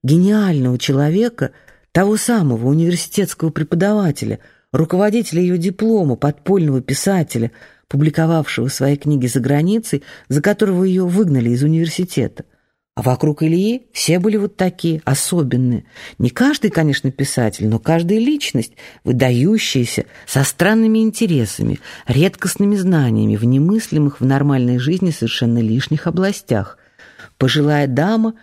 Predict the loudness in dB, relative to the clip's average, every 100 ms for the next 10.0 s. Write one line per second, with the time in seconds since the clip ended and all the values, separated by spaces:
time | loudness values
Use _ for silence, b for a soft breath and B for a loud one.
0 | B -6 -2 0 2 2 0 0 0 0
1 | -2 -2 -2 -6 -10 -8 -10 _ _ _
2 | _ -6 -2 2 2 -2 -4 -6 -2 -2
3 | 0 -2 -4 -16 b b -2 0 0 -2
4 | -4 -4 -6 -2 0 2 0 0 0 0
5 | 0 0 0 -4 -12 -18 _ B B B
6 | -6 -2 2 2 0 -2 -4 -8 -6 -2
7 | 0 0 0 -2 -6 b b -2 -2 0
8 | -2 -2 -2 -6 -4 -2 0 2 0 0
9 | -4 -6 -4 -2 0 0 0 0 -4 -8